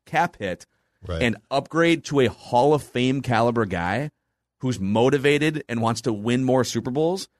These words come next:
Speaker 1: this would be a no-brainer discussion behind the scenes for me. Like, I would be absolutely on the phone with the Seahawks,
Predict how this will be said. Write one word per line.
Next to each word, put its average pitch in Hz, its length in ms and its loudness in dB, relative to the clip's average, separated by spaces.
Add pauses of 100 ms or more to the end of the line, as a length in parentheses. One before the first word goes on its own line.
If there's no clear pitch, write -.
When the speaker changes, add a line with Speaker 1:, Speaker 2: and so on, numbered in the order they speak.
(540)
Speaker 1:
this 143 220 0
would 156 100 2
be 139 240 4
a 120 40 2
no-brainer 120 800 2
discussion 104 540 -2
behind 98 300 -4
the 90 80 -6
scenes 92 300 -8
for 98 120 -8
me. 87 160 -6
Like, 85 240 -6
I 117 120 0
would 120 180 2
be 101 240 -2 (140)
absolutely 120 580 -2
on 107 180 -2
the 98 60 -6
phone 101 260 -4
with 95 140 -6
the 85 60 -10
Seahawks, 87 600 -6